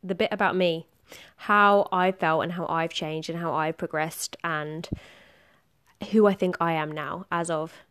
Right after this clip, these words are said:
um, November twenty nineteen, um, eight months into a move from London to Canada. Um, firstly, I want to start off by caveat, caveating that all of this is my personal experience, and I don't want anyone to take offence with what I say, because I will have opinions and views on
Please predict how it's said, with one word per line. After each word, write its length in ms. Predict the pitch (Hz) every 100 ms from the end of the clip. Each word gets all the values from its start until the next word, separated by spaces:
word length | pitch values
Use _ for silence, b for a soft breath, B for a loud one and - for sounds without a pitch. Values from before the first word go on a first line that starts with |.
| _ _ _ _ _ _
um, 460 | 170 160 156 156 170 _ _ -
November 280 | 175 175
twenty 240 | 175 170 165
nineteen, 600 | 165 165 165 151 165 190 -
um, 340 | 165 156 160 -
eight 140 | 165
months 260 | 165 - -
into 300 | 170 - 165
a 60 |
move 320 | 165 160 165 - _ _ _
from 160 | 170
London 340 | 165 170 180 196
to 80 |
Canada. 400 | - 269 262 165 - _ _ - B B B B -
Um, 560 | 202 185 190 190 190 190 _ _ _
firstly, 380 | - 254 269 180
I 40 |
want 140 | 165 170
to 60 |
start 240 | 180 - 156
off 220 | 165 -
by 400 | 165 160 160 -
caveat, 480 | - 175 165 151 - - -
caveating 520 | - 170 160 - 160
that 160 | 151 -
all 160 | 190
of 80 | 190
this 180 | 170 170
is 220 | - 165
my 220 | 170 165
personal 320 | 160 156 165 151
experience, 380 | - 151 -
and 60 | 160
I 40 |
don't 120 | 160 156
want 140 | 156
anyone 240 | 185 214
to 60 | 220
take 160 | 214 190
offence 260 | 165 156
with 100 | 165
what 140 | 160 143
I 40 |
say, 260 | - 143 151
because 360 | 170 170 170 - B B B B -
I 140 | 190
will 140 | 202 208
have 200 | 190 180
opinions 460 | - 185 180 175
and 120 | 165
views 300 | 160 160 160
on 360 | - 160 156 147